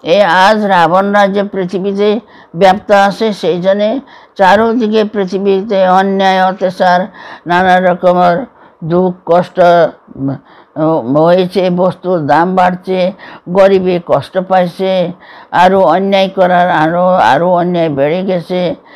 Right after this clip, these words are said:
কোনো, উম, বাস বিচার নাই, আজ দুনিয়াতে কোনো সত্য বিচার নাই। আ-, আজ কোর্টে গেলে ন্যায় বিচার পাওয়ার জন্যেও ন্যায়ের আশ্রয় লইলে সেখানেও ভালো করো,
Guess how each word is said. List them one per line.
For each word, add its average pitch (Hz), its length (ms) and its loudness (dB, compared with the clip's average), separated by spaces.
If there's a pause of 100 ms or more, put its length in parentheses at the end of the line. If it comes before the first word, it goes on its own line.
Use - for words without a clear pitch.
(240)
কোনো, 190 240 -2 (540)
উম, 143 380 -2 (420)
বাস 165 380 0
বিচার 160 480 -2
নাই, 160 280 -2
আজ 147 220 0
দুনিয়াতে 185 800 -2 (340)
কোনো 196 440 0
সত্য 196 400 -2
বিচার 180 520 0
নাই। 175 320 -4 (680)
আ-, 170 460 4
আজ 196 160 -2 (460)
কোর্টে 214 440 2
গেলে 190 440 -2 (500)
ন্যায় 208 360 2
বিচার 214 460 0
পাওয়ার 202 420 2
জন্যেও 202 380 2
ন্যায়ের 202 420 2
আশ্রয় 190 480 0
লইলে 170 440 -2 (320)
সেখানেও 196 560 -2
ভালো 175 320 2
করো, 185 400 0